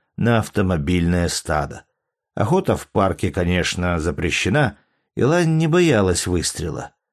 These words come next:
но ей очень хотелось перебежать дорогу.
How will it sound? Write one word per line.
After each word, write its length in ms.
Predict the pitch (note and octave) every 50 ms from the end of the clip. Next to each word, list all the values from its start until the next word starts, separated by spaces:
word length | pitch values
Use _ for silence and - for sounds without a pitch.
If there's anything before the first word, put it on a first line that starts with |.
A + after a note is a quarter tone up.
| _ -
но 100 | - F2+
ей 200 | F#2 F#2+ G#2 G#2
очень 340 | G2 G2 F2+ - - G2 F2
хотелось 580 | - G2+ E2 - - A#2 B2+ A#2+ G#2 E2+ -
перебежать 540 | - - F2 E2+ E2 F2+ E2 D#2+ G#2+ G2 F2
дорогу. 680 | E2 G#2+ G2+ G2+ A2+ A#2+ A2+ F#2 D#2 - C2 C#2 -